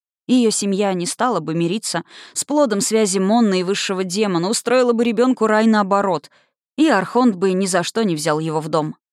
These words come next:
Об этом варианте она даже не заговаривала. А темная двоюродная бабка души в нем не чаяла, как и он сам, понятно. Но для нее это не аргументы.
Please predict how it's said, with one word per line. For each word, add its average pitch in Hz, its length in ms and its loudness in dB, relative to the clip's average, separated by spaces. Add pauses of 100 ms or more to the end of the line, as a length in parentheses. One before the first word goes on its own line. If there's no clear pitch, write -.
(180)
Об 175 140 -10
этом 175 220 -4
варианте 180 440 -2
она 170 180 0
даже 175 280 -4
не 180 100 -2
заговаривала. 170 720 -4 (300)
А 180 100 -6
темная 214 340 0
двоюродная 190 540 -2
бабка 208 320 -2
души 226 260 -4
в 233 60 -4
нем 170 160 0
не 175 100 -2
чаяла, 180 420 -2 (240)
как - 200 -6
и 269 80 2
он 269 100 2
сам, 247 260 0
понятно. 175 500 -2 (360)
Но 254 140 2
для 185 140 -4
нее 185 260 2
это 180 180 -4
не 170 140 2
аргументы. 165 680 -2